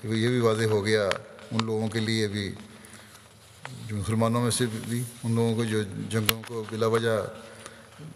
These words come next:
करने के जवाब पेश करते हैं, और इस्लाम पर एतराज़ करने वालों का भी जवाब इसमें आ गया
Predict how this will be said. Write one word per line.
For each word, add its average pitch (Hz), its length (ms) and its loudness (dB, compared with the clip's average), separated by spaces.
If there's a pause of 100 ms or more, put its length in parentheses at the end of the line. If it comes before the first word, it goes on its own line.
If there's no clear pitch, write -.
(600)
करने 110 280 0
के 117 100 0
जवाब 107 340 2
पेश 123 160 2
करते 117 300 -2
हैं, 123 260 -6 (840)
और 117 760 2 (420)
इस्लाम 113 420 0
पर 113 140 0
एतराज़ 104 320 2
करने 113 220 0
वालों 107 260 0
का 104 80 -2
भी 104 140 -6
जवाब 101 320 0
इसमें 101 240 -4
आ 95 100 0
गया 98 200 -2